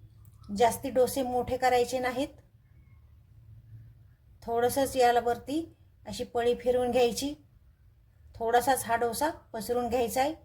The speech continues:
जास्ती पातळ हा डोसा बनवायचा नाही. आता यावरती आपण झाकण ठेवून देऊ.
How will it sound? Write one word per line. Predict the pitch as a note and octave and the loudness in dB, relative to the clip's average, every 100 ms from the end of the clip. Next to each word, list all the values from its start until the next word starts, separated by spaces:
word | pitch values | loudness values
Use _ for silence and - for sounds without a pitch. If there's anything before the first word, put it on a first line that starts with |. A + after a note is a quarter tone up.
| _ _ _ - | _ _ _ -4
जास्ती | G#3 A3+ - | 0 0 -2
पातळ | C4+ C4+ C4+ B3 | 0 0 2 -2
हा | A#3 | 0
डोसा | A#3 A#3 - E4 | 0 0 0 -2
बनवायचा | E4 B3 A3+ A#3 - | -2 -6 -2 0 0
नाही. | A#3+ A#3+ B3+ D4 _ _ _ _ _ - - _ _ _ _ _ _ _ _ _ _ _ _ _ _ _ _ _ _ _ _ _ _ _ _ - - - - _ _ | 0 0 -2 -6 _ _ _ _ _ -20 -20 _ _ _ _ _ _ _ _ _ _ _ _ _ _ _ _ _ _ _ _ _ _ _ _ -20 -20 -20 -20 _ _
आता | G#3 G#3 | -10 -2
यावरती | G#3+ G#3+ G#3+ A3 | 0 2 0 -2
आपण | G3+ G3 D4+ E4 - - _ G3 | -2 -2 -4 -4 -14 -20 _ -6
झाकण | A3+ G3+ A#3+ A#3+ | -4 -2 -2 -4
ठेवून | A#3 B3 B3 | 0 0 2
देऊ. | B3+ C#4+ | 2 0